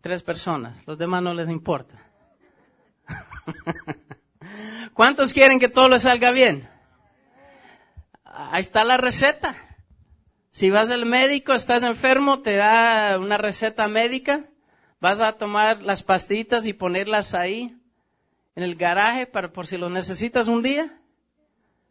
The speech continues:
No, ¿verdad? Los vas a tomar ahorita, porque ahorita estás enfermo. Y es lo mismo con la palabra de Dios. Él dice, "¿Tú quieres éxito? ¿Tú quieres que todo te salga bien?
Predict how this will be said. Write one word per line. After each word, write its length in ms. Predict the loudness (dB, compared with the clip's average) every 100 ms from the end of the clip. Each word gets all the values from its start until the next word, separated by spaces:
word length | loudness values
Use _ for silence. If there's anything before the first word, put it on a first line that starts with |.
| _ _ _
No, 260 | -2 0 0
¿verdad? 240 | 0 0
Los 140 | -2 -2
vas 180 | -2
a 80 | -2
tomar 300 | -2 2 4
ahorita, 480 | 6 6 4 2 -4
porque 240 | -4 -4
ahorita 340 | -2 0 0 0
estás 340 | -2 0 0
enfermo. 640 | 0 -6 -2 -2 -4 -18 _ _ _ _ _ _ _ _ _ _ _
Y 160 | -8 0
es 120 | 0
lo 120 | 2
mismo 440 | 0 0 -2 -2 -4
con 140 | -4
la 160 | -2 -2
palabra 500 | -2 0 0 0 -2
de 140 | -2
Dios. 680 | -4 -6 -6 -10 -14 -14 -20 _ _ _ _ _
Él 200 | -4 -4
dice, 480 | -2 -4 -4 -10 -12 _ _ _ _ _
"¿Tú 160 | -12
quieres 360 | -8 -6 -6 -4
éxito? 600 | -2 -2 -6 -8 -8 -10 _ -12
¿Tú 140 | -6
quieres 280 | -4 -4 -6
que 100 | -8
todo 320 | -4 -4 -2
te 120 | -4
salga 420 | -4 -4 -2 -2
bien? 340 | 0 2 2